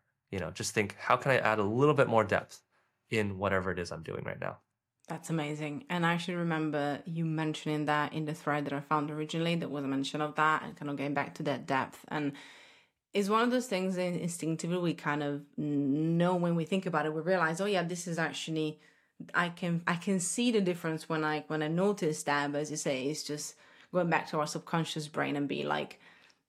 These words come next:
Speaker 2: this is why we, we kind of feel, as you say, almost part of the picture or part of the experience is thanks to these little things as well. So thank you so much for sharing that as well. Just gonna check, did you also prepare a framework or a strategy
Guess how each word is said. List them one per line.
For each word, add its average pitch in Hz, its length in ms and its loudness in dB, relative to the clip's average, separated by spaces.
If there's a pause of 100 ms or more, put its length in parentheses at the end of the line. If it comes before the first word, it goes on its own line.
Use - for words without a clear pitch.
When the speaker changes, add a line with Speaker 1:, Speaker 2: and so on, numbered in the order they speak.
Speaker 2:
this 170 320 2
is 156 220 -4
why 170 320 2
we, 170 400 0
we - 200 -2
kind 151 200 -4
of 156 100 -6
feel, 156 260 0
as 160 140 -2
you 165 60 -2
say, 156 400 0 (260)
almost 170 380 -2
part 190 380 4
of 160 40 -6
the 160 60 -10
picture 151 400 -2
or 147 80 0
part 165 260 2
of 160 80 -2
the 156 80 0
experience 147 640 -4
is 156 140 -6
thanks 160 340 -4
to 156 100 -6
these 151 200 -4
little 156 240 -2
things 151 340 -4
as 147 160 -6
well. 143 360 0 (340)
So 175 80 -2
thank 175 180 0
you 175 60 0
so 170 120 -2
much 160 160 0
for 156 140 -6
sharing 151 340 -2
that 123 120 0
as 160 100 -2
well. 147 280 -2 (360)
Just 208 140 -8
gonna 277 180 4
check, 214 360 0
did 190 120 -4
you 196 80 -2
also 226 260 0
prepare 202 480 2 (680)
a 180 60 -4
framework 196 400 2
or 180 80 2
a 175 60 2
strategy 175 340 -4